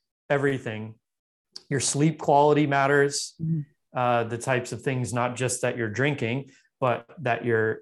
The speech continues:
Speaker 1: uh, sorry, that you're eating, but that you're drinking, and not only what you're eating and drinking, but what you're breathing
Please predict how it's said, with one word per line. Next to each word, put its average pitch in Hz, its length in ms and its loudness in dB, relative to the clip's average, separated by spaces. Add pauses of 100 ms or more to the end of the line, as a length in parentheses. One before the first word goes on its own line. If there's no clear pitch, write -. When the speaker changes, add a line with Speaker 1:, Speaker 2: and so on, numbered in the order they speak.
Speaker 1:
uh, 131 120 0
sorry, 123 300 2
that 117 120 0
you're 117 100 -2
eating, 123 400 0
but 117 140 -4
that 120 140 0
you're 110 120 -4
drinking, 165 640 -2 (260)
and 123 140 -2
not 139 240 4
only 143 280 2
what 127 180 0
you're 123 100 0
eating 127 300 -2
and 107 100 -4
drinking, 127 580 -2
but 123 120 -4
what 120 180 -2
you're 107 120 -4
breathing 156 640 0